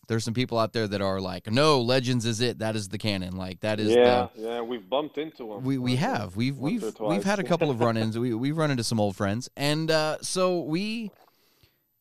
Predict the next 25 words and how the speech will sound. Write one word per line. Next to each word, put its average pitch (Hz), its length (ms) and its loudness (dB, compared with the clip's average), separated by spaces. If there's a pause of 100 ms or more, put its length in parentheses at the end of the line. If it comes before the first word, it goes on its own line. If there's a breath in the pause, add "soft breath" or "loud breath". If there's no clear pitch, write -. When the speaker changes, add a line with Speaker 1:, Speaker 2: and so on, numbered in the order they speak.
(100)
Speaker 1:
have 147 240 2
finally 180 420 4
put 165 220 2
up 131 180 2
the 123 120 2
entire 127 440 0
Star 117 260 2
Wars 113 280 0
Legends 135 420 2
timeline 98 480 0
as 98 240 -4
well, 127 380 -2
in 104 120 -2
case 107 240 -2
you 107 60 -4
guys 101 220 -2
wanna 101 160 -4
start 98 280 -4
diving 101 360 -4
into 95 220 -4
that 123 180 0
universe, 143 500 -6
into 101 200 -6
that 95 180 -8
timeline. 151 580 -4